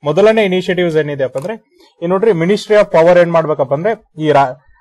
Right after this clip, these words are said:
ರಾಷ್ಟ್ರಾದ್ಯಂತ ಒಂದು ಕ್ಯಾಂಪೇನ್ ಅನ್ನ ಮಾಡ್ಬೇಕು. ಮಾಡ್ಕೊಂಡು ಏನಪ್ಪಾ ಅಂದ್ರೆ ಈ ಒಂದು ಯಾರು ಬಳಕೆದಾರ ಇದಾರಲ್ಲ ಅವ್ರಿಗೆ ಹೇಳ್ಬೇಕು ಯಾವ ತರನಾಗಿ ನಿಮ್ಗೆ ಏನಪ್ಪಾ ಅಂದ್ರೆ ಈ ಸ್ಮಾರ್ಟ್ ಮೀಟರ್ ಅನ್ನ ಇನ್‌ಸ್ಟಾಲ್ ಮಾಡೋದ್ರಿಂದ ಏನೆಲ್ಲ ಫಲಾನುಭವಿಗಳಿದೆ ಅಂತ ಹೇಳ್ಬೇಕು. ಇದ್ರ ಜೊತೆಗೆ ನೋಡ್ರಿ ಸ್ಮಾರ್ಟ್ ಮೀಟರ್ ಆಪ್ಸ್ ಅನ್ನು ಕೂಡ ಏನಪ್ಪಾ ಅಂದ್ರೆ ಇನ್‌ಸ್ಟಾಲ್ ಮಾಡಕ್ಕೆ ಅವ್ರಿಗೆ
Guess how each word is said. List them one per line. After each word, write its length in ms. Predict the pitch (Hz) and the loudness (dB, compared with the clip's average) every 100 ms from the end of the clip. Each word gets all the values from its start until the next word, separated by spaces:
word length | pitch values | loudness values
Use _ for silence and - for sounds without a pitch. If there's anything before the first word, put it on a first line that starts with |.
| _ - | _ -2
ರಾಷ್ಟ್ರಾದ್ಯಂತ 580 | 151 151 208 196 196 190 | -2 2 2 4 2 4
ಒಂದು 260 | 190 180 | 2 2
ಕ್ಯಾಂಪೇನ್ 380 | 175 143 156 165 | 0 0 2 0
ಅನ್ನ 140 | 160 | 2
ಮಾಡ್ಬೇಕು. 440 | 160 135 110 110 139 | 2 2 -2 -6 -2
ಮಾಡ್ಕೊಂಡು 440 | 139 156 185 175 | 0 0 0 0
ಏನಪ್ಪಾ 260 | 170 160 165 | 0 0 0
ಅಂದ್ರೆ 180 | 190 190 | -2 -2
ಈ 120 | 170 | -2
ಒಂದು 220 | 170 175 | 0 0
ಯಾರು 300 | 160 151 190 | 2 4 4
ಬಳಕೆದಾರ 560 | 156 151 160 175 156 139 | 4 2 2 2 2 2
ಇದಾರಲ್ಲ 240 | 127 185 208 _ _ _ | -2 -2 -2 _ _ _
ಅವ್ರಿಗೆ 300 | 143 185 180 | 0 2 4
ಹೇಳ್ಬೇಕು 300 | 170 151 147 | 2 2 0
ಯಾವ 180 | 143 156 | 2 2
ತರನಾಗಿ 400 | 170 170 170 170 | 2 0 0 -2
ನಿಮ್ಗೆ 240 | 165 156 | -6 -4
ಏನಪ್ಪಾ 280 | 165 160 160 | -2 0 -2
ಅಂದ್ರೆ 180 | 180 190 | -2 -4
ಈ 20 | |
ಸ್ಮಾರ್ಟ್ 400 | 156 156 151 156 | -4 0 0 0
ಮೀಟರ್ 200 | 170 165 | -4 -2
ಅನ್ನ 120 | 165 | -2
ಇನ್‌ಸ್ಟಾಲ್ 400 | 165 139 - 160 | -2 -4 -2 -2
ಮಾಡೋದ್ರಿಂದ 400 | 156 151 151 165 | 0 0 0 -2
ಏನೆಲ್ಲ 380 | 165 147 160 160 | 0 0 2 0
ಫಲಾನುಭವಿಗಳಿದೆ 920 | 156 139 147 151 151 143 151 143 139 | 0 2 2 2 -2 0 -2 -2 -2
ಅಂತ 140 | 135 | -2
ಹೇಳ್ಬೇಕು. 560 | 135 131 131 143 233 - - - _ - | -4 -6 -8 -8 -10 -12 -20 -20 _ -8
ಇದ್ರ 140 | 151 | -2
ಜೊತೆಗೆ 340 | 170 165 190 202 | -2 0 0 0
ನೋಡ್ರಿ 240 | 190 214 | -2 -4
ಸ್ಮಾರ್ಟ್ 340 | - 165 180 196 | -2 0 0 0
ಮೀಟರ್ 220 | 190 208 | -2 0
ಆಪ್ಸ್ 320 | 156 165 - | 2 0 0
ಅನ್ನು 180 | 190 185 | -4 -4
ಕೂಡ 140 | 185 | 0
ಏನಪ್ಪಾ 280 | 175 165 170 | 0 0 -2
ಅಂದ್ರೆ 140 | 180 | -2
ಇನ್‌ಸ್ಟಾಲ್ 280 | 160 139 170 | -2 -2 -2
ಮಾಡಕ್ಕೆ 280 | 165 156 160 | 0 -2 0
ಅವ್ರಿಗೆ 240 | 147 151 | -2 0